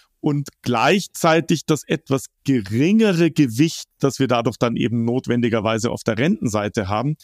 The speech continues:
das haben wir ausgeglichen, indem wir die durchschnittliche Laufzeit ein bisschen verlängert haben.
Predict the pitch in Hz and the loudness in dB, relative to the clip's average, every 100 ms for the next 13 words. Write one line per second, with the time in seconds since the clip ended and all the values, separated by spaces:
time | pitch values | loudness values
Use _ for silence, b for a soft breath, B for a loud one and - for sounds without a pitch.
0 | b b b 131 - 139 131 - 135 151 | b b b -6 -4 -2 -2 -2 -2 -2
1 | - 156 156 156 - 170 165 139 143 147 | -2 -4 0 0 0 -4 -2 0 0 2
2 | 139 135 139 131 139 - 135 - - 117 | 0 0 -2 0 -2 -2 -6 -4 -4 -2
3 | 104 160 - - 120 117 120 131 - 113 | 0 0 -2 -2 0 0 -2 -4 -2 -2
4 | 107 - 117 113 113 104 - - 98 98 | -2 -2 0 0 0 -2 -2 -2 -2 -2
5 | - 98 101 | -4 -6 -10